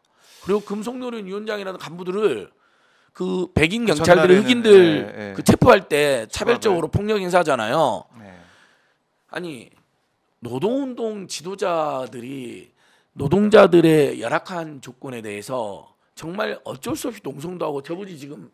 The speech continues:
Speaker 1: 저 농성이 좋아서 올라갔겠습니까?
Speaker 2: 그러니까 사실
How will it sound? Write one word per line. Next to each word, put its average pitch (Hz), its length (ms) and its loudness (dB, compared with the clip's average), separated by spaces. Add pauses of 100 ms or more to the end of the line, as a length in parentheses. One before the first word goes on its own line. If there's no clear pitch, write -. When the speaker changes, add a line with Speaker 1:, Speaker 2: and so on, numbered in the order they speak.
Speaker 1:
저 120 120 -18
농성이 143 380 -10
좋아서 165 300 -4
올라갔겠습니까? 101 720 -10 (380)
Speaker 2:
그러니까 185 200 -18
사실 196 640 -10